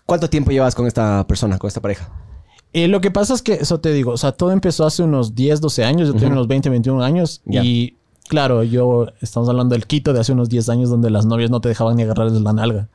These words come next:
Speaker 1: Claro.
Speaker 2: Entonces, eh, yo justo ese tiempo me fui a vivir por la Floresta, y en la Floresta hay full extranjeros.
Speaker 1: Ah.
Speaker 2: Entonces yo empecé a salir con argentinas, españoles, y fue como que,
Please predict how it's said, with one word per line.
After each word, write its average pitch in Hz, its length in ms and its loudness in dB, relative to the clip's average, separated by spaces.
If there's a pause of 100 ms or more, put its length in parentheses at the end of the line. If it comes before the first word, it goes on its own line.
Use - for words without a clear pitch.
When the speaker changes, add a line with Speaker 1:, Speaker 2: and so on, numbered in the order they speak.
(140)
Speaker 1:
Claro. 120 320 0 (260)
Speaker 2:
Entonces, 143 720 0
eh, 139 280 0
yo 139 120 0
justo 214 300 0
ese 196 120 2
tiempo 185 320 2
me 170 120 2
fui 143 140 0
a 135 40 2
vivir 135 380 0
por 131 140 0
la 135 100 2
Floresta, 160 520 2 (140)
y 139 100 0
en 120 60 2
la 123 80 2
Floresta 127 360 0
hay 120 60 0
full 117 560 0
extranjeros. 117 600 -4 (320)
Speaker 1:
Ah. 117 400 -2 (580)
Speaker 2:
Entonces 220 220 0
yo 220 40 2
empecé 190 220 2
a 185 60 0
salir 165 200 2
con 160 140 0
argentinas, 143 480 0
españoles, 131 580 2
y 123 60 2
fue 123 140 -2
como 123 180 0
que, - 140 -14